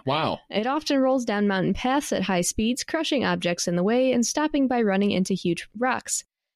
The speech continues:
Speaker 2: If it breaks or shatters, it has the ability to restore itself over time. Graveler climbs a mountain from base to summit, feasting on rocks all the while.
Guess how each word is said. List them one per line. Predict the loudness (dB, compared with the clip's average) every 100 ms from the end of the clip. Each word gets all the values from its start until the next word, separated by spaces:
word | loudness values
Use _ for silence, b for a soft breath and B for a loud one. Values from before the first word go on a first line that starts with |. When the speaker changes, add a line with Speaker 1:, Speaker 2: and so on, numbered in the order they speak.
| -8
Speaker 2:
If | -4
it | -4 -2
breaks | 0 0 0
or | 0
shatters, | 0 0 2 2 2
it | 2
has | 2 2
the | 0
ability | 2 2 2
to | 2
restore | 0 2 0 0
itself | 0 -2 -2
over | -2 -2
time. | -2 -2 -2 -6 _ b b b
Graveler | -2 0 2 0
climbs | 0 0 0 2
a | 2
mountain | 2 2 2 0
from | 0 -2
base | 0 -2 -2
to | -2
summit, | 0 0 -2 -4
feasting | -6 -2 -2 0
on | 2
rocks | 0 -2 -2
all | -2 0
the | 0
while. | 0 0 -2